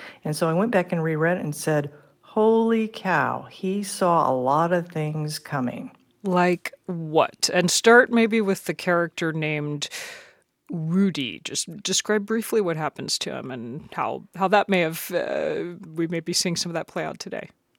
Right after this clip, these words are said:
Speaker 1: Well, Rudy's an interesting character. He's, he's a minor character, but he shows up at key moments.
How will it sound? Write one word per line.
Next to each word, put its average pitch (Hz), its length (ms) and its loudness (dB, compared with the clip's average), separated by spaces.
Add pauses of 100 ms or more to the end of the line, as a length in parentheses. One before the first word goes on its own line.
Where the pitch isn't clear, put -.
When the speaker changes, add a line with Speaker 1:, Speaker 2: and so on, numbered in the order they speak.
Speaker 1:
Well, 233 360 4
Rudy's 302 400 0
an 220 80 4
interesting 214 420 0
character. 196 300 0
He's, 220 240 -2
he's 214 200 -2
a 214 60 2
minor 247 380 2
character, 214 480 -2
but 160 100 -2
he 156 80 -4
shows 214 380 -4
up 190 100 -2
at 143 160 -4
key 208 300 -6
moments. 165 640 -2